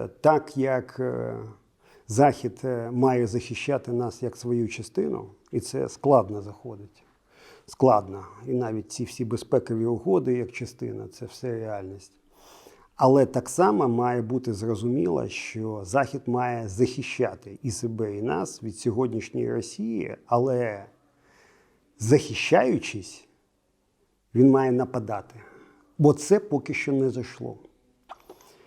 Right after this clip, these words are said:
От це насправді одна з наших задач — пояснити, що нападати потрібно. І от останні кроки, про які ми з вами говорили, це ще не напад.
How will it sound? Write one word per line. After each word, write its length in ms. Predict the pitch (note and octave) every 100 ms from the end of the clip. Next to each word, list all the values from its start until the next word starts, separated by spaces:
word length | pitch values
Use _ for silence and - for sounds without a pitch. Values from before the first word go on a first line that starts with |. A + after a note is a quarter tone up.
| _ - C3+
От 200 | D3 -
це 260 | - A3
насправді 840 | C#4 D#3+ - C#3 B2+ A#2 B2 A#2+ - B2+
одна 280 | C3 E3+
з 100 | B2
наших 320 | D3+ E3 C#3 G#2+
задач — 460 | C#3 B2 A2 - -
пояснити, 600 | B2+ B2+ C3+ F3 A3+ D3
що 680 | - - B2 B2 A#2 G#2+ G#2+
нападати 840 | A#2 B2+ B2+ B2+ A2 - - G#2+ -
потрібно. 680 | B2 B2+ A#2 G2 G2+ G2 G2+ -
І 220 | G3+ D3
от 280 | B2+ B2+ - - -
останні 480 | - - D3 B2
кроки, 360 | A#2+ F3+ A3+ D3+
про 180 | - B2+
які 240 | B2 C#3
ми 140 | A#2+ A#2
з 120 | -
вами 260 | B2 A2+
говорили, 500 | G#2+ A#2 A2+ A2 G2+
це 200 | G2+ -
ще 220 | A#2+ - C#3
не 120 | C3+
напад. 360 | A#2 G2+ -